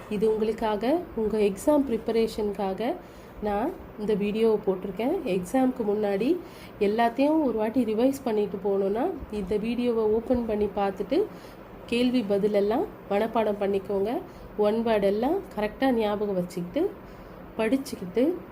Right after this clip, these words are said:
பொறுத்துகளை நல்லா பார்த்துட்டு ஸ்கூலுக்கு பரீட்சைக்கு போங்க. ஓகே குட்டீஸ், இந்த வீடியோ பிடிச்சிருந்தா லைக் பண்ணுங்க. இது யாருக்கு யூஸ்ஃபுல்லா இருக்குமோ அவங்களுக்கெல்லாம் ஷேர் பண்ணுங்க. சேனலை சப்ஸ்கிரைப் பண்ண மறந்துடாதீங்க. நிறைய குழந்தைங்க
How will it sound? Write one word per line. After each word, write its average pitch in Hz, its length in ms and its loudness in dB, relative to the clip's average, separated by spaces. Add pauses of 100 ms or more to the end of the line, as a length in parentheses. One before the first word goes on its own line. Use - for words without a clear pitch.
(140)
பொறுத்துகளை 240 600 2
நல்லா 220 460 0
பார்த்துட்டு 190 540 0
ஸ்கூலுக்கு 226 580 -2
பரீட்சைக்கு 196 640 -4
போங்க. 165 200 -4 (440)
ஓகே 214 280 -2
குட்டீஸ், 254 320 0
இந்த 214 160 0
வீடியோ 208 220 2
பிடிச்சிருந்தா 208 480 0
லைக் 202 240 2
பண்ணுங்க. 214 240 0
இது 214 120 0
யாருக்கு 196 340 0
யூஸ்ஃபுல்லா 202 340 -4
இருக்குமோ 202 260 -2
அவங்களுக்கெல்லாம் 202 500 0
ஷேர் 190 200 -4
பண்ணுங்க. 196 240 0 (120)
சேனலை 208 380 0
சப்ஸ்கிரைப் 220 420 -2
பண்ண 202 160 2
மறந்துடாதீங்க. 202 760 0 (500)
நிறைய 208 320 2
குழந்தைங்க 214 400 2